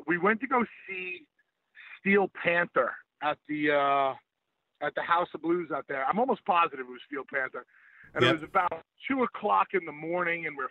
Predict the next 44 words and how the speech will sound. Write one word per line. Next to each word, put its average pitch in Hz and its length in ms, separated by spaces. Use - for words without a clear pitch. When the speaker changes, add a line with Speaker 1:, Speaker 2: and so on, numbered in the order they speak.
Speaker 1:
filing 170 400
out 170 200
of 165 60
the 156 80
place. 170 380
And 156 200
me, 247 360
Lemmy, 185 400
and 160 140
Paul 175 320
Gargano 156 800
are 139 140
sitting 175 200
on 160 140
a - 40
bench 147 300
outside 170 600
the, 151 300
the 151 100
House 156 340
of - 100
Blues. 143 380
Gargano 196 680
is 180 200
throwing 185 640
up 170 220
all 170 360
over 165 300
himself 147 520
with 143 80
his 139 180
head 170 160
down 151 320
and, 147 80
like, 143 160
a - 180
pile 160 300
of 151 80
his 151 140
own 151 200
puke. 156 260
And 143 120
Lemmy 220 320
just 214 220